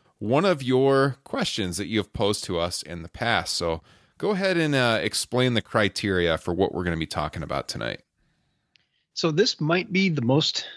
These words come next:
Speaker 2: excited I've ever been for one of our conversations along these lines. Um, this is probably, like, my favorite, you know, having some beers with a buddy and just talking wrestling, uh, topics.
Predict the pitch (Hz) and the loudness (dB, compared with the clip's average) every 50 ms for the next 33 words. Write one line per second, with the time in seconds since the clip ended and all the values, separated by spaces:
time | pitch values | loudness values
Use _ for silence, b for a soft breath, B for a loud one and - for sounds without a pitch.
0 | - _ _ _ _ _ - 143 127 - - - - 131 135 131 123 123 120 123 | -20 _ _ _ _ _ 0 2 4 4 4 4 4 4 4 4 2 2 0 0
1 | - 127 123 113 120 117 113 117 101 110 110 107 101 - - 104 104 110 113 110 | 0 0 2 2 2 2 2 0 0 2 0 0 0 -2 -4 -2 0 0 0 0
2 | 101 98 101 98 95 95 - - 127 117 107 95 104 98 - - - 98 95 - | 0 0 -2 -2 -2 -2 0 2 4 4 4 2 0 0 0 0 0 0 0 -2
3 | 104 98 92 104 101 98 95 98 101 95 101 104 104 - 104 104 110 110 113 - | -2 -2 -4 -4 -2 -2 -2 -2 -2 -4 -4 -4 -2 -2 0 0 0 0 -2 -4
4 | B B B B B B 165 131 127 120 110 117 - _ _ - 208 - - - | B B B B B B 2 4 4 4 2 0 -4 _ _ -18 -18 -18 -18 -12
5 | _ 127 120 143 151 143 - 156 135 127 - _ - - 143 139 123 135 135 127 | _ 0 2 2 4 4 4 4 2 2 0 _ 0 2 2 4 4 4 2 2
6 | 120 127 131 131 131 127 127 - 120 113 113 - - 113 113 - - - 123 123 | 2 4 4 4 4 2 0 -2 -4 -4 -2 0 2 2 2 2 0 2 4 4
7 | 120 117 135 113 113 110 107 107 107 107 - _ _ _ _ _ _ _ _ _ | 4 4 2 2 2 0 0 0 0 -2 -6 _ _ _ _ _ _ _ _ _
8 | _ _ _ _ - - 135 139 131 131 117 - - 123 113 110 120 123 123 131 | _ _ _ _ 2 2 4 4 4 4 2 2 2 2 2 4 4 6 6 6
9 | 131 123 - - 123 117 110 - - - - 113 101 113 117 120 131 135 135 139 | 4 2 0 0 0 0 0 -2 -4 -6 -6 -2 2 4 4 6 6 6 6 6
10 | 131 110 104 101 101 98 98 98 - - _ - - 113 - - - _ _ _ | 6 4 2 0 -2 -4 -6 -8 -10 -12 _ -8 -4 -4 -4 -4 -6 _ _ _
11 | - 139 131 131 123 - 117 113 123 127 123 - - 147 147 147 147 127 B B | 0 2 2 2 2 2 2 2 2 2 2 0 0 0 2 2 0 -2 B B
12 | B B B B B B B B _ _ _ _ _ - _ _ - 143 135 135 | B B B B B B B B _ _ _ _ _ -20 _ _ -2 0 2 2
13 | 139 139 135 - - 175 214 - - 92 - - - - | 0 0 -2 0 0 2 2 2 0 0 0 0 0 0